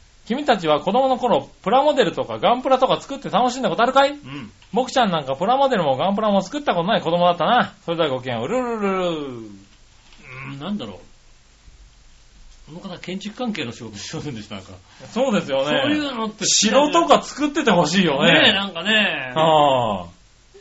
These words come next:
Speaker 2: 姫路城とか作っててほしいよね。
Speaker 1: 姫路城とか作っててほしいよね。
Speaker 2: ねえ。
Speaker 1: はあ。
Speaker 2: まあね、そうですね。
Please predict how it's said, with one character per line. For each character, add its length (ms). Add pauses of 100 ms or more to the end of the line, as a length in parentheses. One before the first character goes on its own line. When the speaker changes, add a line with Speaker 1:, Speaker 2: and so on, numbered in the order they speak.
(220)
Speaker 2:
姫 280
路 140
城 180
と 80
か 100
作 80
っ 20
て 180
て 60
ほ 80
し 40
い 20
よ 80
ね。 40
Speaker 1:
姫 60
路 0
城 20
と 60
か 80
作 160
っ 60
て 100
て 60
ほ 160
し 140
い 20
よ 260
ね。 420
Speaker 2:
ね 640
え。 60
Speaker 1:
は 480
あ。 20 (600)
Speaker 2:
ま 320
あ 40
ね、 200
そ 200
う 20
で 80
す 100
ね。 420